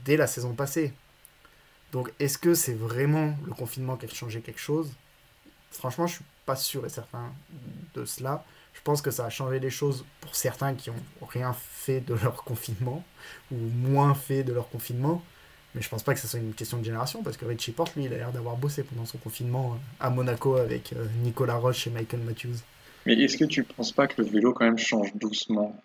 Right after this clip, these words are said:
Speaker 2: Comme on le voit d'ailleurs dans d'autres sports, hein, les, les, les meilleurs mondiaux dans d'autres sports sont de plus en plus jeunes, euh, où on atteint le pic de leur carrière de plus en plus tôt. Moi, j'y verrais bien un effet de la professionnalisation du sport en général,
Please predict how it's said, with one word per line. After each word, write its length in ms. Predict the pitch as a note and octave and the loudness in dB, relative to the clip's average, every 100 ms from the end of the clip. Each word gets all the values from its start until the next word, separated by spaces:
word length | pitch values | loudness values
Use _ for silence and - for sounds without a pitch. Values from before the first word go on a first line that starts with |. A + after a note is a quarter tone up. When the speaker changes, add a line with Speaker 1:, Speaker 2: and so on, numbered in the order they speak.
| - | -2
Speaker 2:
Comme 160 | A2+ G#2+ | 2 4
on 60 | |
le 60 | A2 | 6
voit 140 | A#2+ | 8
d'ailleurs 200 | B2+ B2 | 10 8
dans 100 | G#2 | 6
d'autres 260 | F#2+ - A2 | 2 0 -2
sports, 380 | - - D#3 C#3 | 2 6 8 8
hein, 60 | |
les, 160 | A#2+ G2+ | 6 6
les, 340 | G2 F#2+ G#2 - | 4 4 2 -2
les 180 | A2+ G#2 | 0 0
meilleurs 380 | G2+ G#2+ A2 G#2+ | 2 4 6 4
mondiaux 540 | G2+ G2+ G#2+ B2+ B2+ | 2 0 4 6 8
dans 180 | A#2 G2+ | 6 0
d'autres 320 | G#2 A2 - | -2 -4 -2
sports 240 | G2 C#3+ C3 | 0 2 0
sont 140 | - | 0
de 60 | F#2+ | -4
plus 180 | - | -2
en 80 | F#2+ | -2
plus 240 | F2+ - A#2 | -2 0 2
jeunes, 360 | C3 D#3+ D#3+ - _ _ _ _ - | 6 4 2 -4 _ _ _ _ -8
euh, 340 | F#2 F#2 F#2+ G2+ | 0 2 4 2
où 180 | G2 G2+ | 2 2
on 40 | G2+ | 2
atteint 260 | G2+ A#2 | 2 4
le 100 | A2+ | 4
pic 280 | G#2+ - B2 | 4 2 6
de 80 | A#2 | 6
leur 140 | G2+ | 6
carrière 280 | - G#2 A2+ | 2 2 4
de 80 | A2 | 2
plus 200 | - A2 | 0 -4
en 80 | F#2+ | -4
plus 200 | - G#2+ | -4 -6
tôt. 340 | - D#3+ F#3+ - _ _ _ _ - | 2 4 4 -2 _ _ _ _ 0
Moi, 160 | G#2 C#3 | 4 6
j'y 160 | B2 | 4
verrais 240 | A2+ G#2 G2+ | 4 4 6
bien 180 | C3+ C#3+ | 6 6
un 200 | A2+ A#2 | 8 8
effet 340 | A2+ - C#3+ | 6 4 4
de 60 | C3 | 4
la 80 | |
professionnalisation 960 | A2 - A#2+ B2 A2+ A2+ A2 G#2 G2+ C3+ | 0 -2 -2 0 2 4 6 4 2 0
du 100 | A#2 | 0
sport 360 | A2+ - B2 A#2+ | -2 2 2 4
en 180 | G#2 | 2
général, 720 | F#2 G2 G#2 A2 A2+ B2+ D#3 | 0 0 2 2 2 2 2